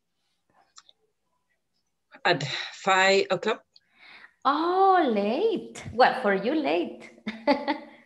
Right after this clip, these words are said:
Speaker 1: Yes.
Speaker 2: Eight
Speaker 1: Yes,
Speaker 2: o'clock.
Speaker 1: because my
Speaker 2: Oh.
Speaker 1: husband is get up from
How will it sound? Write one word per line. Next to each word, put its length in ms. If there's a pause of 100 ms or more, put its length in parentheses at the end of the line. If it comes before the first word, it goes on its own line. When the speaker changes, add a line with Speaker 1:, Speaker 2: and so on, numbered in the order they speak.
(600)
Speaker 1:
Yes. 440 (100)
Speaker 2:
Eight 320
Speaker 1:
Yes, 240
Speaker 2:
o'clock. 160
Speaker 1:
because 240
my 160
Speaker 2:
Oh. 80
Speaker 1:
husband 640
is 480
get 160
up 160 (1300)
from 480